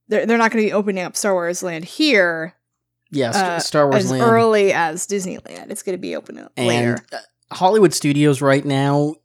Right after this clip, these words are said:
Speaker 2: is, uh, Hollywood Studios right now is very short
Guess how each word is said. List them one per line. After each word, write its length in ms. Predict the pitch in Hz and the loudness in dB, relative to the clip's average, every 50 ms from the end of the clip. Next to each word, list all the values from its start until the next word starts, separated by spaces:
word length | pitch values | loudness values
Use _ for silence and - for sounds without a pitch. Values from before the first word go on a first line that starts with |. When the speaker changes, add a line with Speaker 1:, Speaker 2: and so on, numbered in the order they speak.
| _ | _
Speaker 2:
is, 460 | 165 143 135 131 131 127 120 117 117 117 | -4 -2 0 2 2 0 0 -2 -2 -2
uh, 320 | 113 110 110 110 110 - - - - - _ _ _ _ _ _ _ _ _ _ _ _ _ _ _ _ | -2 0 -2 -2 -4 -6 -8 -16 -20 -20 _ _ _ _ _ _ _ _ _ _ _ _ _ _ _ _
Hollywood 360 | _ - 175 208 202 175 147 | _ 0 2 2 2 2 0
Studios 380 | - - 156 139 139 131 120 131 | -2 -4 -2 0 0 0 0 0
right 120 | 127 123 120 | -2 -2 0
now 180 | 123 120 120 | -2 -2 -2
is 120 | 120 117 - | -2 -4 -6
very 360 | 123 117 131 127 127 127 127 | -2 0 2 2 4 2 0
short 480 | 120 - - - 143 123 120 127 - | -2 -4 -4 -2 -2 -2 -2 -4 -6